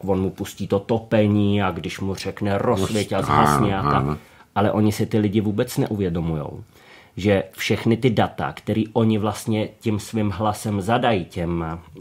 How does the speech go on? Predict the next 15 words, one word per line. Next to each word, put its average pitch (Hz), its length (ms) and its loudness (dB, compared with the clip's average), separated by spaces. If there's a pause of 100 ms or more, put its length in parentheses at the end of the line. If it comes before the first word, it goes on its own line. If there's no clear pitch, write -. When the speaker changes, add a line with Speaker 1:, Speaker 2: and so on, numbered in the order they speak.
(160)
Speaker 1:
eh, 80 160 -10
přístrojům, 95 800 -2
tak - 220 -10
se 147 100 -6
shromažďujou. 85 1000 -2 (380)
Samozřejmě, 110 880 2
že 98 140 -2
se - 180 -6
analyzujou. 87 880 0 (380)
No 101 220 -2
a 95 300 0
kdo 90 280 -2
t-, - 200 -10
kdo 95 200 -2
potom, 95 560 -4